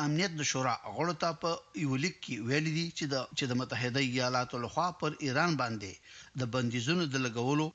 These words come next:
د اعلان باوجود، نوموړی د ایران په خلاف اقدام نشي کولی. او داسې ښکاري چې د دې موضوع په اړه یو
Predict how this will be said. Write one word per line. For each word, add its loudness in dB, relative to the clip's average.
د 0
اعلان 2
باوجود، 0
نوموړی 4
د -2
ایران 2
په -4
خلاف 0
اقدام 0
نشي 2
کولی. -4
او 4
داسې -2
ښکاري 2
چې 0
د 0
دې 6
موضوع 0
په -2
اړه 2
یو 2